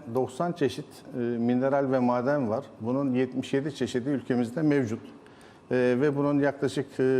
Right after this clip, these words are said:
yanlış hatırlamıyorsam altmış kadarını da ülkemiz üretiyor. E, bu ba-, açıdan baktığınız zaman metalik madenlerimiz var. Kömürümüz var aslında. Yirmi milyar ton enerjiyle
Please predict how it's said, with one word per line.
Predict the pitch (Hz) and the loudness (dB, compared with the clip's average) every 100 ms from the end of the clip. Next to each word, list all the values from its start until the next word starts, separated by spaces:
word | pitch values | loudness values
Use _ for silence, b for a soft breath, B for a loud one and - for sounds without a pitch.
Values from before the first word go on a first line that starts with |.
| 127 120 120 | 4 2 2
yanlış | 123 131 | 2 0
hatırlamıyorsam | 131 - 131 135 131 127 117 | 0 0 0 0 0 0 0
altmış | 120 113 131 | 0 -2 -8
kadarını | - 117 117 113 110 | -4 -2 0 0 0
da | 139 160 - B B B - | -2 -4 -12 B B B -4
ülkemiz | 123 113 123 143 135 | -2 0 0 0 2
üretiyor. | 127 131 131 127 110 143 - - B B B - - | 2 2 2 2 2 -2 -10 -20 B B B -16 -6
E, | 123 123 120 120 - - | -4 -2 -2 -4 -6 -4
bu | 120 | 0
ba-, | 170 180 | 2 2
açıdan | 143 139 147 147 143 | 0 -2 0 0 2
baktığınız | 139 135 147 160 160 | 0 0 0 0 0
zaman | 139 117 139 160 - - - 127 123 120 113 101 | 0 0 -2 -4 -14 -20 -6 -2 -2 -2 -4 -2
metalik | 117 117 131 135 | 0 0 -2 0
madenlerimiz | 131 127 123 127 131 123 120 101 | 0 0 2 2 2 2 0 -2
var. | 95 - - - - - - | -2 -4 -8 -20 -20 -20 -4
Kömürümüz | 131 135 156 170 156 | 0 2 2 0 0
var | 120 104 | 0 0
aslında. | 101 - 104 | -2 -2 0
Yirmi | 113 127 147 | 2 2 0
milyar | 127 113 113 113 | 0 2 0 -2
ton | 135 123 | -4 -2
enerjiyle | 117 120 117 127 123 123 | 0 0 0 0 0 -2